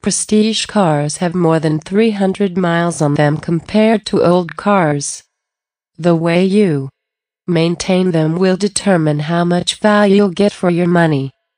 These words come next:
Frequent car maintenance will reduce the time you go for car repair at a car service center.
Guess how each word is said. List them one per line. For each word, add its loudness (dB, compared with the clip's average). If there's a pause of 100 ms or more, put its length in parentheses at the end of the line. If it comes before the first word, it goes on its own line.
(400)
Frequent -2
car 0
maintenance 0
will 2
reduce 0
the -6
time -2
you 2
go 0
for -2
car -2
repair 2
at -2
a -2
car 0
service -2
center. -4